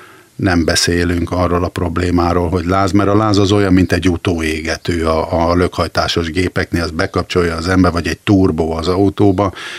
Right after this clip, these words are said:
és még jobban csinálja mindazt, amit eddig csinált, mondjuk az emésztést. Fölfokozom vele. És ilyenkor ez a, ez egy kövér embernél, ez egy, ez a segítség. Egy vékony embernél ez már a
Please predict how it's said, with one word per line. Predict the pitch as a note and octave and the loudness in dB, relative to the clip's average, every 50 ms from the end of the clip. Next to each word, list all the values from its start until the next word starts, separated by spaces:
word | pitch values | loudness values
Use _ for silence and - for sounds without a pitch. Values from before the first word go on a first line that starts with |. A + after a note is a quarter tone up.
| - - | -8 -4
és | F#2+ F2 D2+ | -2 0 2
még | F#2 F#2 G2+ F#2 F2 F2 E2+ | 4 4 4 4 2 2 2
jobban | F#2 F2+ E2+ E2 D#2+ F2 F2+ E2+ D#2+ | 2 2 2 2 0 2 2 2 2
csinálja | - - G2 E2 E2+ E2+ E2+ E2+ E2+ E2 | 2 2 2 2 2 0 0 0 0 2
mindazt, | E2 E2+ E2 E2 D#2+ D#2 D2+ - - | 2 2 2 0 0 0 -2 -2 -2
amit | E2 D#2+ E2 D#2 - | -4 -4 -4 -6 -4
eddig | F2 E2+ D2 E2 E2 - | -4 -4 -4 -4 -6 -4
csinált, | - - G2 F#2 F2 F2 | -2 0 0 0 0 0
mondjuk | - F#2 E2+ E2 - - | 0 0 0 0 -2 -4
az | F2 E2+ | -4 -4
emésztést. | F2 D#2+ D#2 D2+ D2+ D2+ - - - - - - - - - - - - - - - - - - | -4 -4 -4 -4 -4 -4 -6 -6 -6 -6 -8 -8 -8 -10 -12 -16 -20 -18 -16 -16 -16 -16 -16 -6
Fölfokozom | - G2+ F#2+ F#2+ F#2 - - F#2+ - - G2+ F2 F#2 F2+ F2 F2 | 0 2 2 2 2 2 0 0 2 2 2 4 4 4 4 4
vele. | F2 F2 E2+ E2+ E2 D#2+ D#2+ - - - | 4 4 2 0 0 -2 -4 -8 -8 -4
És | - A2 - - | 0 2 4 4
ilyenkor | C3+ C#3+ D3+ D3+ D3 - D3 A#2 | 4 4 4 4 2 2 2 4
ez | C#3 B2 | 4 4
a, | C3 B2 | 4 2
ez | - - A#2+ G2+ | 2 0 2 2
egy | A2 G#2+ | 2 2
kövér | - - C#3 C#3 B2+ C#3 C3+ C#3 | 2 2 2 4 4 4 4 4
embernél, | C#3 C#3 C#3 C#3 C#3 C#3 C#3 C3+ C3+ C3+ C3 | 4 4 4 4 4 4 4 4 4 4 4
ez | C3 A#2+ | 4 4
egy, | B2+ B2+ B2 - D3 C#3+ | 4 2 2 2 0 0
ez | D3 C#3 C3+ | 2 2 2
a | G#2 F2+ | 2 2
segítség. | - - F2+ D#2+ E2 E2+ E2 - - - - F2 F2 F2 F2+ - - | 2 2 0 0 0 -2 -2 -2 -2 -2 -2 -2 -2 -4 -4 -4 -2
Egy | A#2 G2+ F2+ F#2+ F#2+ - - | 0 0 0 -2 -4 -4 -2
vékony | B2 A#2+ A#2+ B2 B2 - C#3+ B2+ | 0 2 4 4 4 4 4 4
embernél | C3 C3 C3 B2 B2 A#2 A#2+ A#2+ A#2 A#2+ A#2 A2 | 4 6 4 4 4 4 4 4 4 4 2 2
ez | A#2 A2 G#2 | 2 2 2
már | G2 G#2 G#2 G#2 G#2 | 4 4 4 4 4
a | G2+ - G#2+ G2+ | 2 2 2 0